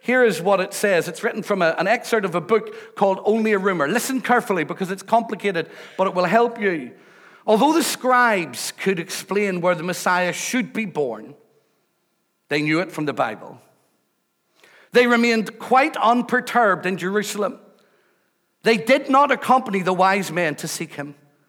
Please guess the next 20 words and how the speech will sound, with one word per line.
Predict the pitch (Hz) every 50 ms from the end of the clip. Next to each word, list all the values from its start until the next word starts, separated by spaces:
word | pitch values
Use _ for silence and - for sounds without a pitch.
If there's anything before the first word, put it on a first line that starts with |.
| _ _ _ _ _ _ _ _ _ _ _ _ _ _ _ _ _ _ _ _
Similarly, | - - - 285 285 277 254 214 180 170 170 185 175 - - - - _ -
we | 180 214 277 285 285
may | 262 262 247 240
know | 233 214 208 202
the | 180 165 165
whole | - - 233 277 302 294 302
of | 294 - -
Christianity | - 262 254 - - - 247 220 185 165 147 127 117 113 120 -
and | 139 143 143 131 127
yet | 151 156 160 156
make | 143 143 147 139
no | 147 147 147
movement. | 151 147 143 139 135 - 117 92 - - - - - _ _ _ _ _ _ _ _ _ _ _ _ _ _ _ _ _ _ _ _
The | - 190
power | 190 - - 214 233 269 277 269
that | 262 247 247
moved | 226 220 226 226 - -
heaven | 180 214 233 202 220 240 233
and | 226 196
earth | 190 147 143 151 - - -